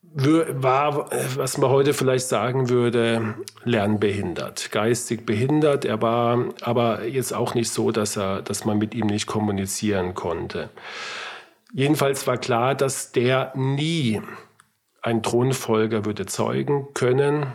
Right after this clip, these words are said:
Es war halt, was in den Dynastien sehr häufig der Fall ist, äh, Folge von, von, äh, mehreren inzestartigen Beziehungen. Und, ähm, nachdem dann der Franz der Erste gestorben ist,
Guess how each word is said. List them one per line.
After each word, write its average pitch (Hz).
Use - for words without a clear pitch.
Es -
war 110
halt, 107
was 104
in 117
den 107
Dynastien 104
sehr 98
häufig 120
der 120
Fall 117
ist, 117
äh, 101
Folge 104
von, 92
von, 90
äh, 113
mehreren 101
inzestartigen 107
Beziehungen. 139
Und, 123
ähm, 123
nachdem 143
dann 139
der 120
Franz 135
der 131
Erste 123
gestorben 117
ist, -